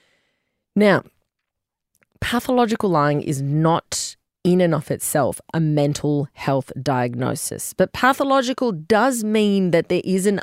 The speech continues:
underlying pathology, meaning an underlying disease or problem that's causing a symptom or behavior. So this trait,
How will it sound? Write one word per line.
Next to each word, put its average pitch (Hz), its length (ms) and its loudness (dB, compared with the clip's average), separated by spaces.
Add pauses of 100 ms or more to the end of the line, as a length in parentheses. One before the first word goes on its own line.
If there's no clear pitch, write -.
underlying 170 720 2
pathology, 180 1120 -2 (220)
meaning 175 340 4
an 165 100 0
underlying 175 560 2
disease 160 480 0
or 160 100 2
problem 151 540 -2
that's - 200 -2
causing 165 560 0
a 147 60 0
symptom 147 420 -4
or 123 120 -4
behavior. 165 600 -2 (360)
So 165 500 2 (520)
this 220 500 -2 (880)
trait, - 800 -2